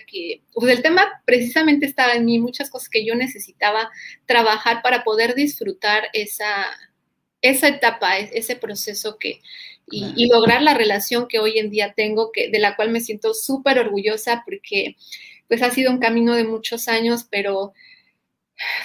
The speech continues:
Speaker 1: lo que sí puedo decirles es que yo rompí completamente con esa relación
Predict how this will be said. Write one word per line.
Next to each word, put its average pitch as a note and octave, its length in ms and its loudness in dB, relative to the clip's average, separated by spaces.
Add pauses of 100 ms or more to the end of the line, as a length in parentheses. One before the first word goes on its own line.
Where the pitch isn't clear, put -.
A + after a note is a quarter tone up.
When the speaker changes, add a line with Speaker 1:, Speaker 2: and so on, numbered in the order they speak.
(160)
Speaker 1:
lo B3 140 4
que B3+ 100 4
sí C4 120 -2
puedo D4+ 200 6
decirles C4 580 2
es C4 180 0
que B3+ 180 -2
yo C4 240 6
rompí B3 360 -4
completamente A#3 880 -2
con G#3+ 180 -4
esa A#3 220 -2
relación G#3+ 640 -4